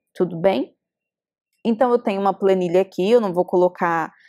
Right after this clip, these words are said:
nenhum dado, nenhuma fórmula, enfim, só vou inserir as imagens mesmo, tá? Então, já acessei minha conta Google, já, é, abri uma nova planilha, agora eu venho aqui em inserir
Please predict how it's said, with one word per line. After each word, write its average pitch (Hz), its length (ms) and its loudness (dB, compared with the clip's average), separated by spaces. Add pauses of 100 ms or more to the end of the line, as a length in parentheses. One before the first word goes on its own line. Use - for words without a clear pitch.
(140)
nenhum 180 420 0
dado, 175 540 0
nenhuma 165 380 -2
fórmula, 208 580 0
enfim, 233 420 -6
só 180 200 0
vou 185 100 2
inserir 202 360 -2
as 202 120 -2
imagens 214 520 -2
mesmo, - 340 -6 (280)
tá? 180 280 -2 (380)
Então, 180 320 -2
já 190 180 2
acessei 240 380 -2
minha 226 160 -2
conta 220 320 -2
Google, 196 580 2 (1040)
já, 202 460 0 (300)
é, 196 600 4
abri 208 300 0
uma 185 180 0
nova 175 240 2
planilha, 196 680 0 (540)
agora 208 320 2
eu 220 60 2
venho 202 220 -2
aqui 196 280 -2
em 175 460 2
inserir 208 840 2